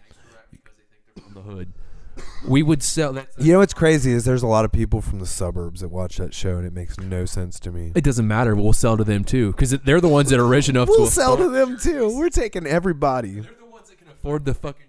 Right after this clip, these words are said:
Speaker 1: jerseys 'cause we're gonna charge two hundred bucks for 'em.
Speaker 2: We're so sophisticated. <laughs>
Speaker 1: So if you, uh, if, uh, in the future you see an album from us, if you, if it,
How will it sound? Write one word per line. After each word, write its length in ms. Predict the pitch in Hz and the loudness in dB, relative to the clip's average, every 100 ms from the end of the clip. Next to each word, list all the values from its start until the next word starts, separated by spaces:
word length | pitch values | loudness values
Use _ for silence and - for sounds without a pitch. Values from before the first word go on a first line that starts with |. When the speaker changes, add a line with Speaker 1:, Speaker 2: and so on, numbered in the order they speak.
| - | -20
Speaker 1:
jerseys 420 | - - _ _ | -20 -20 _ _
'cause 100 | _ | _
we're 80 | _ 151 | _ _
gonna 80 | |
charge 300 | 156 175 _ _ | _ _ _ _
two 80 | 117 | _
hundred 220 | _ _ | _ _
bucks 220 | _ _ | _ _
for 140 | _ _ | _ _
'em. 260 | _ _ - | _ _ -4
Speaker 2:
We're 100 | 147 | -4
so 220 | - 170 | 0 0
sophisticated. 1160 | - 104 - 139 120 - 120 - 131 120 107 101 | 0 -2 -6 -6 -4 -6 -8 -2 -2 -2 -4 -10
<laughs> 60 | 104 - - 294 - - - - 381 - - - - - - - - - - - - | -12 -20 -18 -18 -14 -14 -12 -14 -14 -14 -16 -14 -14 -10 -10 -8 -10 -10 -12 -14 -10
Speaker 1:
So 140 | - | -4
if 100 | 185 | -2
you, 200 | 196 202 | 2 4
uh, 160 | 196 170 | 4 4
if, 320 | 160 170 165 | 2 0 0
uh, 200 | 180 156 147 | 0 0 0
in 80 | |
the 80 | 165 | -2
future 440 | 156 180 185 - 117 | -6 -8 -6 -4 -2
you 200 | 113 117 | 0 -2
see 300 | - 139 139 | -2 -6 -4
an 80 | 127 | -2
album 380 | 127 123 107 | -2 -2 -4
from 240 | 101 107 101 | -4 -6 -4
us, 260 | 95 95 | -4 -6
if 80 | 104 | -4
you, 140 | 117 113 | -4 -4
if 140 | |
it, 60 | 117 | -4